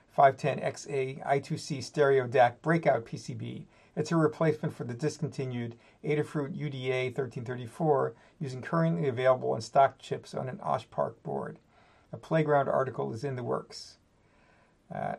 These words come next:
I'll just remind folks, Playground is a new feature, uh, available on the Adafruit website. I think it's at adafruitplayground dot com, where you can write up things that look like your own mini,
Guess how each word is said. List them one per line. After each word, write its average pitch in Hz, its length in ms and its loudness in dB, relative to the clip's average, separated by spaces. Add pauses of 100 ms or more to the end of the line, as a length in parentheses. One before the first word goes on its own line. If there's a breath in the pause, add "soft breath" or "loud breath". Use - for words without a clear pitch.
I'll - 80 -10
just 147 200 -6
remind 147 260 4
folks, 143 220 -2
Playground 160 720 6
is 127 220 -4
a 127 100 -2
new 151 460 2
feature, 131 580 -2 (420 soft breath)
uh, 120 500 4 (380)
available 135 480 0
on 120 120 -2
the 131 80 -6
Adafruit 127 340 -6
website. 131 420 -2
I 110 80 -4
think 151 160 -4
it's 135 140 -4
at 143 100 -4
adafruitplayground 135 760 -6
dot 107 200 0
com, 135 420 0 (260 soft breath)
where 131 120 -2
you 139 140 -4
can 135 180 -2
write 135 260 6
up - 180 -2
things 139 260 -2
that 131 180 -4
look 151 220 0
like 120 300 4
your 131 220 -2
own 135 240 -4
mini, 123 380 -4